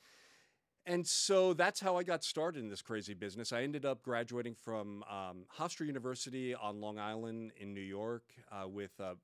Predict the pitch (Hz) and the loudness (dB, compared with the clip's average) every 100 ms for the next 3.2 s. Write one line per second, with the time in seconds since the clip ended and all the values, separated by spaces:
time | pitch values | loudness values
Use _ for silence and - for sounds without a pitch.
0 | _ - 110 - 110 95 104 104 107 92 | _ -4 -4 -4 -8 -8 -6 -6 -6 -12
1 | - 104 98 107 101 98 95 92 - 95 | -10 -10 -10 -8 -6 -6 -10 -12 -8 -8
2 | 117 - 110 110 120 113 98 92 104 117 | -8 -8 -6 -2 -2 -4 -6 -8 -6 -2
3 | 143 165 | -2 -2